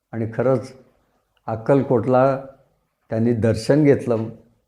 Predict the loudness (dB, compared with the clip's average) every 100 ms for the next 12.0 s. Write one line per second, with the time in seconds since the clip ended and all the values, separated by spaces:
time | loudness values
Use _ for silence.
0 | _ _ -4 0 0 2 0 0 0 -4
1 | -8 -10 -16 -20 _ _ _ _ _ _
2 | _ _ _ _ _ _ _ -8 -2 -2
3 | -2 -8 -18 _ _ _ 0 0 4 4
4 | 8 8 6 2 -6 -20 _ _ -4 0
5 | 4 2 2 2 2 2 2 2 2 4
6 | 4 4 6 4 4 4 4 4 2 -6
7 | _ _ _ _ -8 -4 -2 0 2 2
8 | 2 2 2 0 -2 -6 -8 -2 -2 0
9 | 0 0 0 -2 -4 -10 -18 _ _ _
10 | _ _ _ -6 0 2 6 8 6 4
11 | 4 4 4 4 6 6 6 6 6 4